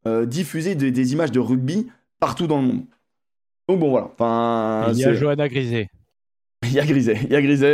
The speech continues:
Speaker 1: euh, incroyable,
Speaker 2: Qui,
Speaker 1: euh.
Speaker 2: qui est quand même incroyable.
Speaker 1: Ah bah, fa-, formidable, formidable. Donc
Speaker 2: Quelque
Speaker 1: voilà.
Speaker 2: chose.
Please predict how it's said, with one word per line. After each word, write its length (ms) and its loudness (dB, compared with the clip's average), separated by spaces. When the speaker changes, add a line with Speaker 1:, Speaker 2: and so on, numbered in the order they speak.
Speaker 1:
euh, 300 2
incroyable, 540 4
Speaker 2:
Qui, 60 4
Speaker 1:
euh. 300 2
Speaker 2:
qui 60 -6
est 40 -2
quand 120 -2
même 120 0
incroyable. 460 -4
Speaker 1:
Ah 80 -4
bah, 320 -4
fa-, 260 -6
formidable, 440 -2
formidable. 440 0
Donc 120 4
Speaker 2:
Quelque 80 2
Speaker 1:
voilà. 180 4
Speaker 2:
chose. 140 -10